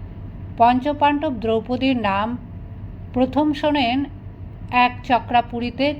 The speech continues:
অতিথি আগন্তুক ব্রাহ্মণের মুখে। সেই আগন্তুক ব্রাহ্মণ পাণ্ডবদের ও কুন্তির কাছে অনেক দেশ, তীর্থ, নদী, নানাবিধ আশ্চর্য চরিত্র সম্পন্ন রাজা,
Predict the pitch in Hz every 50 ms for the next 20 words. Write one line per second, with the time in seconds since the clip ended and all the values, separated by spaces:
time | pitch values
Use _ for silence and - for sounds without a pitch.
0 | - - - - 269 262 262 269 262 262 - 262 269 277 269 - - - - -
1 | - - 220 202 190 226 240 247 247 262 262 247 202 185 202 190 185 190 190 180
2 | 220 240 262 277 247 185 170 170 - - - 175 156 151 147 - - - - -
3 | - - - - - - - - - - 262 277 302 294 240 220 214 220 240 247
4 | 247 - 269 226 214 220 220 208 208 214 202 220 254 277 302 320 - - - -
5 | - - - - - - - - 226 214 226 226 226 226 262 262 - 285 294 294
6 | 285 277 262 - - 220 220 214 - 254 240 - 262 262 262 262 269 233 202 208
7 | 220 254 277 285 233 196 175 220 214 214 226 240 254 240 - - - - - -
8 | 214 208 202 202 - - 233 233 233 247 247 - - - - - 208 214 220 226
9 | 220 190 233 247 254 262 262 - - - - - - - - - - - 226 233
10 | 247 254 277 277 262 285 269 294 285 262 226 196 - - 269 262 254 226 277 269
11 | 262 254 226 214 220 220 - 254 254 247 - - 240 233 233 - 247 247 247 254
12 | 240 214 185 190 185 180 214 233 247